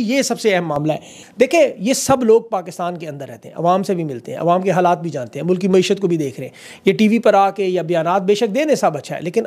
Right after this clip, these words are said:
اصل کہانی ان کو بھی پتہ ہے کیا ہے۔ اب یہ اس وقت اسٹک کیرٹ اپروچ اس لیے استعمال کرتے ہیں کہ دباؤ بھی بڑھائیں اور ادھر سے بات چیت بھی کریں۔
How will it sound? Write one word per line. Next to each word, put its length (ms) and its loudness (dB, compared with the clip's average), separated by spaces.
اصل 220 -2
کہانی 320 0
ان 60 -2
کو 80 2
بھی 100 4
پتہ 200 0
ہے 60 -4
کیا 160 4
ہے۔ 80 -4
اب 140 4
یہ 120 6
اس 140 2
وقت 100 0
اسٹک 340 -4
کیرٹ 260 4
اپروچ 300 0
اس 160 -12
لیے 160 -4
استعمال 420 -2
کرتے 240 -2
ہیں 80 0
کہ 60 0
دباؤ 320 4
بھی 120 0
بڑھائیں 300 2
اور 100 2
ادھر 120 -4
سے 140 -4
بات 220 0
چیت 120 -8
بھی 100 -8
کریں۔ 220 -4